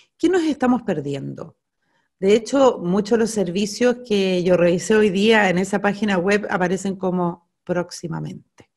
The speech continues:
o sea, no están, eh, en este minuto en línea. Eh, ¿te parece importante que el país invierta en un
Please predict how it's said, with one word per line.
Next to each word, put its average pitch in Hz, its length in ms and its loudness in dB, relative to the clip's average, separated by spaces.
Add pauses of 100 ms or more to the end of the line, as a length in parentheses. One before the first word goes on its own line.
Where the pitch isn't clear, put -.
(200)
o - 20 -20
sea, - 360 -10
no 160 120 -10
están, 165 540 -10 (680)
eh, 151 500 -6
en 156 140 -6
este 165 240 -6
minuto 165 560 -6
en 156 280 -4
línea. 151 520 -4 (840)
Eh, 196 280 0
¿te 196 120 -2
parece 240 260 2
importante 240 560 -4
que 247 80 -8
el 233 120 -6
país 202 520 -4
invierta 165 840 -4
en 190 200 -4
un 185 500 -4